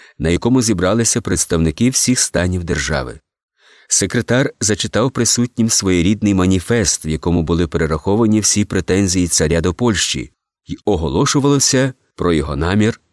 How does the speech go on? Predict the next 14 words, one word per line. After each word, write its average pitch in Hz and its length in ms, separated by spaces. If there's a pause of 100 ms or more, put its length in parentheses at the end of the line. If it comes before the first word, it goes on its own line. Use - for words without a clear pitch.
(200)
оголосити 78 680
війну. 76 400 (1040)
Також 117 340
зауважив, 123 640
що - 220
запорізьке 87 640
військо 82 480 (380)
взялося 92 540
за 117 140
зброю 98 580
для 92 200
захисту 87 520
православної 87 720
віри, 90 340